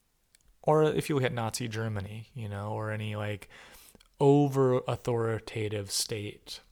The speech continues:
you know, that's exercising immense power and control over its people, that's bad. But America does stand for some things that I quite like.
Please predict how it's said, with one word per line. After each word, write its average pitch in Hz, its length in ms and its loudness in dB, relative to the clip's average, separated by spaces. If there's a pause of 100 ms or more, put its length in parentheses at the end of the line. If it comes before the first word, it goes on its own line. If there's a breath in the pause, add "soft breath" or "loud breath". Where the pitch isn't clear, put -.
(160)
you 107 140 -10
know, 101 140 -8
that's 101 180 -8
exercising 104 720 -8 (180)
immense 107 320 -6
power 101 600 0
and 98 180 -8
control 101 360 -6
over 98 140 -6
its 95 140 -8
people, 104 480 -10 (120)
that's 107 200 -4
bad. 139 440 -2 (600 loud breath)
But 123 140 0
America 143 320 2
does 120 220 0
stand 117 260 -6
for 113 100 -4
some 104 220 -6
things 107 260 -10
that 110 100 -6
I 98 200 -6
quite 110 300 -8
like. 104 380 -6